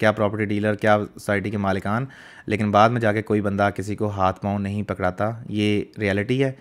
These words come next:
अ, like it or not, but यही फैक्ट है कि ऐसा ही होता है कि जब हम किसी सोसाइटी की मार्केटिंग कर रहे होते हैं ना तो हमें इस चीज़ से कंसर्न नहीं होता सोसाइटी डिलीवर करेगी या नहीं।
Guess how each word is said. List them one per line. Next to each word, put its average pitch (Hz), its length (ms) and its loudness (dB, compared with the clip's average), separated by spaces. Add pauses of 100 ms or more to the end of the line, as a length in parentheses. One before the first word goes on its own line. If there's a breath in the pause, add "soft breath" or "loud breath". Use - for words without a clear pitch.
(440 loud breath)
अ, 98 280 0
like 101 280 0
it 120 120 0
or 123 100 2
not, 117 340 0 (320)
but 104 140 0
यही 104 180 0
फैक्ट 104 260 -4
है 107 100 0
कि 95 100 -4
ऐसा 95 240 0
ही 117 100 2
होता 104 220 -2
है 113 100 -4 (360 loud breath)
कि 117 60 0
जब 127 80 2
हम 135 80 0
किसी 135 140 -2
सोसाइटी 135 200 2
की 139 60 -2
मार्केटिंग 127 360 0
कर 123 80 2
रहे 127 80 0
होते 135 100 -6
हैं 143 80 -6
ना 123 60 -6
तो 110 100 -4
हमें 117 560 -2
इस - 180 -10
चीज़ 120 100 -2
से 120 60 -2
कंसर्न 117 260 -2
नहीं 131 80 -2
होता 120 140 -2
सोसाइटी 107 340 -2
डिलीवर 107 280 0
करेगी 104 300 0
या 98 60 -2
नहीं। 92 160 -6